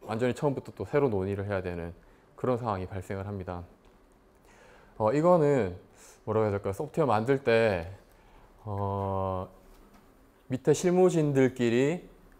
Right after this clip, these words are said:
실무진들끼리 얘기를 했는데 임원이 "아, 이거 하면 마음에 안 들어." 이런 정도의 <laughs> 상황은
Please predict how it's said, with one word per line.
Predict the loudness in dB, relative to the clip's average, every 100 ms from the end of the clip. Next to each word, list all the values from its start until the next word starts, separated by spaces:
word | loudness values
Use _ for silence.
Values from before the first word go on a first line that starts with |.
| -20
실무진들끼리 | -8 -2 0 0 0 0 0 -2 -2 -4 -2 0
얘기를 | 0 2 0
했는데 | 0 -2 -2 -2 -2 -8 -20 _ -6
임원이 | 0 4 4 4 2 0
"아, | 0
이거 | 0 2
하면 | 2 6 6
마음에 | 8 6 6
안 | 2 2
들어." | 4 2 2 -12 -18 2
이런 | 6 8 8 6
정도의 | 2 0 4 4 4
<laughs> |
상황은 | 2 0 -2